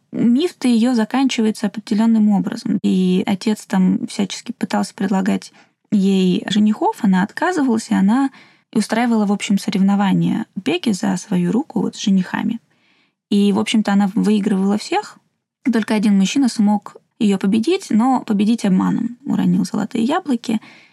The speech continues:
И, в общем, этот миф тоже такая инверсия, да, так же, как миф про амазонок,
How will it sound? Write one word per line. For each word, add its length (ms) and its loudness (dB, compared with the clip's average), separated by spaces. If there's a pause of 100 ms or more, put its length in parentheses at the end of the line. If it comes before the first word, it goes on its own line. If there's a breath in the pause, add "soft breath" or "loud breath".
(180 loud breath)
И, 100 2
в 60 2
общем, 400 2
этот 260 0
миф 280 0
тоже 360 0
такая 760 0 (200)
инверсия, 680 0
да, 160 0
так 200 0
же, 100 2
как 220 -6
миф 400 0
про 160 -2
амазонок, 520 0